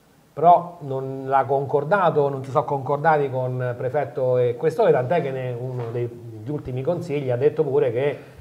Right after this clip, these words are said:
prefetto e questore non si sono attivati. Adesso <coughs> suggerisce a prefetto e questore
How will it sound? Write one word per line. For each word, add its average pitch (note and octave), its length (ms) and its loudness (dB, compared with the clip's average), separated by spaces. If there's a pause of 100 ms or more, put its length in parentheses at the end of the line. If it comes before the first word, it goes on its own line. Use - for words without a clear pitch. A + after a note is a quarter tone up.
(160)
prefetto D#3 260 2
e - 20 0
questore D#3 380 6
non B2 140 -2
si B2+ 80 -8
sono B2 580 2
attivati. C3+ 600 2 (600)
Adesso E3 720 6 (180)
<coughs> - 460 -10
suggerisce F3 840 2
a C3+ 140 0
prefetto D#3+ 360 2
e D#3 60 2
questore C#3 640 0